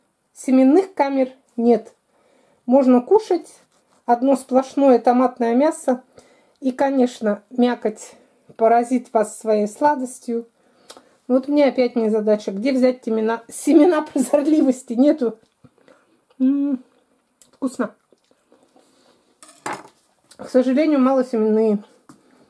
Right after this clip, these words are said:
Тоже, наверное, будет в одном из наборов. Пока я её никуда не определила в какой-то набор.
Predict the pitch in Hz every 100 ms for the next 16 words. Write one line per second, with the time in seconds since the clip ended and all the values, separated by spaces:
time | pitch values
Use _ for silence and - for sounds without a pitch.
0 | _ 349 320 320 294 294 277 262 247 277
1 | 294 285 262 269 269 359 349 - - _
2 | _ _ _ _ _ _ - 247 277 269
3 | 240 240 247 254 254 240 226 233 220 285
4 | 320 233 - _ _ _ _ - 240 240
5 | 214 208 208 202 190